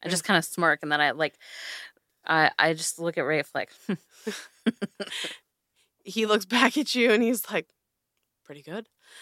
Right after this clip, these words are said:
Speaker 2: Uh, and you watch him. He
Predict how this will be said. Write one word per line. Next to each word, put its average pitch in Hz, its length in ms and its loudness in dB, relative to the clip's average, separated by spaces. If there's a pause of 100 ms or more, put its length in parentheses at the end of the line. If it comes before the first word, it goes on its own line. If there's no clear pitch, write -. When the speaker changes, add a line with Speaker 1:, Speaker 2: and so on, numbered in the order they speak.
(380)
Speaker 2:
Uh, 160 400 4 (120)
and 196 240 2
you 247 640 -2 (180)
watch 190 520 4
him. 180 560 -2 (600)
He 226 800 -2